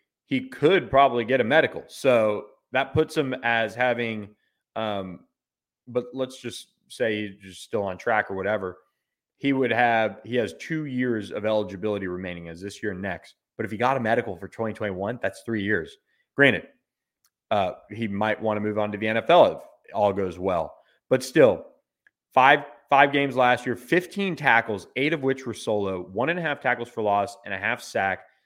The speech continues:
Also added an interception and a quarterback hurry. Um, and he was in and out of the lineup overall. Um, he wasn't able to, um, you know, stay healthy. It was different things at different times.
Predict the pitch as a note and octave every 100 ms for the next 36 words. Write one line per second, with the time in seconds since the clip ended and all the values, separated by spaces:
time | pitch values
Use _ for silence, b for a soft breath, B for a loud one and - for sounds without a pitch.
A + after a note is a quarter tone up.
0 | b _ B2+ C#3+ D#3 E3 C#3+ C#3 C3 -
1 | _ _ _ _ A#2+ B2 B2+ G#2+ G#2 D3
2 | B2 - - G3 G3 G3+ F#3+ - A2+ G#2+
3 | - C3 A#2+ G#2 - - D#3 D#3 D3 D3
4 | _ _ _ - A2 G#2+ G#2 G#2 - -
5 | A2 G#2+ G#2 A#2 C3+ C3 D3 C#3+ C#3 C3
6 | C3+ C3 F2+ - A2+ A#2 A2+ F2 E2+ _
7 | _ _ _ - G2+ G2 F#2 F#2 G#2+ G2+
8 | A#2 B2 A#2 A#2 A#2 A2 - A2+ G#2+ G2+
9 | G2 G2 F#2+ _ _ _ _ _ _ _
10 | - A2+ F#2+ - A#2+ A#2+ A#2 A#2 A#2+ G2
11 | F2 B2 B2 A2 A#2+ A#2 G2+ F2+ A2 G#2
12 | - A2+ A2 G2 F2+